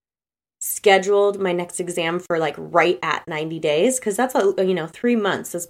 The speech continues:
plenty of time to restudy, take it again. But because I had to wait that ninety days to even be able to ske-, schedule it,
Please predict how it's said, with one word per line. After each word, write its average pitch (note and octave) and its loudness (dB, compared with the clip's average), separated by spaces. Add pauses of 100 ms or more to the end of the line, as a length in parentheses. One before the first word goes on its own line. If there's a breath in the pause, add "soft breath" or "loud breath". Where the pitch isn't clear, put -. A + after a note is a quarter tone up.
(100)
plenty G#3 2
of G3 -2
time F3+ -4
to D3+ -8 (800)
restudy, E3 0 (520)
take F3 -2
it E3+ 0
again. D#3 -4 (800)
But F#3+ 2
because G3 0
I G#3+ 2
had A#3+ -2
to A#3+ 2
wait E3+ -2
that F#3+ -2
ninety E3 -6
days E3 -4 (340)
to F#3+ 2
even E3 -2 (220)
be D#3 -10
able E3 -2
to A3 -2
ske-, A3+ -4
schedule A#3 0
it, C4 2